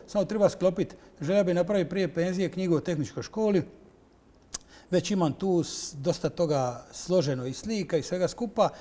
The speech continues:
ali šta je tu interesantno, šta tu ima sigurno tridesetak pričica na čakavici koji su vezane za zgode, šaljive zgode u toj školi. Onda, ovi, onda to je isto gotova knjiga,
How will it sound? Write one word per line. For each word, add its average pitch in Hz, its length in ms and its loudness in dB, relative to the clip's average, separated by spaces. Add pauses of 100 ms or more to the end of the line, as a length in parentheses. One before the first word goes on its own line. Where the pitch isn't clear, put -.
(100)
ali 147 160 -4
šta - 220 2
je 196 140 0
tu 214 140 -2
interesantno, 170 720 0
šta - 220 -4
tu 208 160 -8
ima 202 160 -2
sigurno 190 340 -4
tridesetak 175 640 -4
pričica 190 420 -6
na 147 120 -4
čakavici 180 640 -4
koji 151 180 -8
su 170 140 -10
vezane 175 400 -4
za 139 160 -6
zgode, 147 360 0 (400)
šaljive 180 380 2
zgode 151 260 -2
u 123 80 -6
toj 123 200 -10
školi. 113 400 -12 (560)
Onda, 196 480 4 (100)
ovi, 170 720 4 (360)
onda 165 640 2 (280)
to 208 120 0
je 180 100 8
isto 180 200 2
gotova 170 420 2
knjiga, 175 600 2